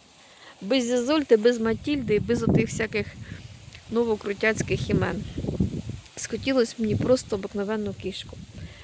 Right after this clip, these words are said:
А кота назвав внук. Це не наш кіт,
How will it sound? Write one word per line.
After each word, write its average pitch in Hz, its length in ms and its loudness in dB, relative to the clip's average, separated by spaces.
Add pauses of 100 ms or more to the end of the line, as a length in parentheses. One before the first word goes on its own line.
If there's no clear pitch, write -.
(320)
А - 120 -4
кота 247 360 -2
назвав 220 500 -2 (600)
внук. 196 280 -4 (360)
Це 208 140 -6
не 202 200 -2
наш 269 300 -4
кіт, - 200 -8